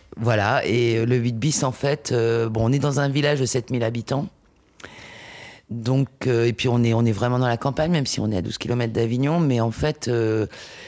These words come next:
eh ben, ça per-, c'est, c'est vraiment un lieu de rencontre, que ce soit en atelier ou, euh,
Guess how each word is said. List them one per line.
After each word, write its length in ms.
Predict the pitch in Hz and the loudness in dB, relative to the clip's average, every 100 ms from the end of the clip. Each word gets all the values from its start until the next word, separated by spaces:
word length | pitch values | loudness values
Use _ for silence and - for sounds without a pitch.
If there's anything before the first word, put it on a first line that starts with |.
| - - | -16 -8
eh 100 | 98 | -2
ben, 140 | 117 | -2
ça 200 | 113 107 | 0 -2
per-, 260 | - 117 113 | 0 0 0
c'est, 140 | - | -2
c'est 180 | 117 127 | -2 -2
vraiment 300 | 101 127 139 | 0 2 2
un 40 | 135 | 2
lieu 140 | 131 | 2
de 60 | 120 | 0
rencontre, 520 | 127 - 123 - - - | -2 -2 -6 -6 -12 -10
que 80 | |
ce 60 | 110 | -6
soit 220 | - 123 | -4 -2
en 100 | 120 | 0
atelier 640 | 104 - 117 113 127 131 139 | 0 0 0 2 2 2 2
ou, 260 | 113 104 | 0 -2
euh, 220 | 95 92 | -2 -2